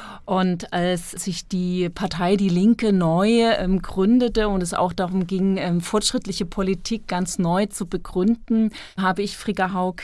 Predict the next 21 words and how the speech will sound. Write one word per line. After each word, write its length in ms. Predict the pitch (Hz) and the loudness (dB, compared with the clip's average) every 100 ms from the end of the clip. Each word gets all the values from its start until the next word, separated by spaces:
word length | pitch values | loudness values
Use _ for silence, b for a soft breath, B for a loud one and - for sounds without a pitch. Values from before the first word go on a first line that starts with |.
| - | -10
kennengelernt. 1000 | 190 170 220 233 214 214 214 233 233 240 | -4 0 0 0 0 0 0 -2 -4 -8
Sie 240 | - 208 | -2 -2
hat 160 | 196 190 | -2 -2
dann 300 | 180 185 185 | -2 -2 -2
ganz 320 | 151 202 - | 0 -2 -2
bewusst 440 | 220 175 233 - | -4 -2 -2 -4
entschieden, 560 | - 202 - 214 220 220 - | -4 -2 -2 -2 2 0 0
einzutreten, 1120 | 160 196 254 - 262 - 233 226 247 247 240 B B B | 0 2 2 0 -6 -6 -2 -2 -2 0 0 B B B
auch 380 | - 165 247 - | 2 6 6 6
weil 160 | 220 | 2
sie 120 | 220 214 | 2 0
selber 380 | - 220 214 | 2 2 0
es 120 | 185 - | -2 -4
gestört 340 | 196 202 190 | -4 -4 -2
hat, 140 | 208 | -4
dass 120 | 185 - | -4 -2
schon 120 | 202 | 0
wieder 160 | 190 190 | 2 0
die 100 | 185 | 0
ganze 380 | 160 170 202 220 | 0 0 -2 -4
Geschichte, 500 | 208 - 226 - | -6 -4 -6 -2